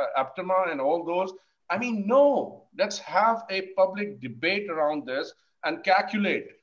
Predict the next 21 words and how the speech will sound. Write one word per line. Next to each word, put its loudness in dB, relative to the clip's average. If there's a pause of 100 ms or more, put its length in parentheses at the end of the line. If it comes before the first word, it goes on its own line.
(180)
that 4
if -6
today 0
we -4
let 4
the -2
power 4
sector -4
debt 0
run -2
amok 0 (100)
and -10
we -10 (360)
basically -4
say -4
we -6
are 0
not 0
gonna -6
pay -8
this, -6